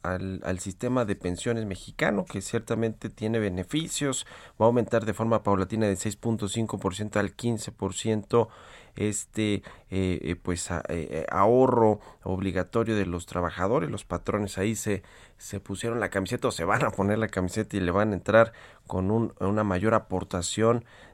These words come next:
de, eh, los, de los recursos. Eh, se reduce de manera inmediata de mil doscientos cincuenta a setecientos cincuenta las semanas de cotización que se necesitan,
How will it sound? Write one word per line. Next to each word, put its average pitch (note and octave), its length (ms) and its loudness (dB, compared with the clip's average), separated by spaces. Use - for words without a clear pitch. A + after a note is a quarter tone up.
de, F2+ 440 -2
eh, F2+ 220 -4
los, F2+ 460 -4
de F#2 120 -6
los F#2 240 -4
recursos. C#3+ 880 0
Eh, G2 260 2
se F2+ 200 -4
reduce F#2+ 420 -2
de F#2+ 80 -4
manera F#2+ 240 0
inmediata G#2+ 600 2
de G2+ 140 2
mil A2+ 180 2
doscientos A2 340 -2
cincuenta A2 420 0
a - 20 -4
setecientos F#2+ 640 -6
cincuenta G2+ 420 0
las F#2 160 -2
semanas G#2 540 -2
de F#2+ 200 -4
cotización F#2 680 4
que G2+ 100 0
se F#2+ 140 -2
necesitan, G2+ 640 0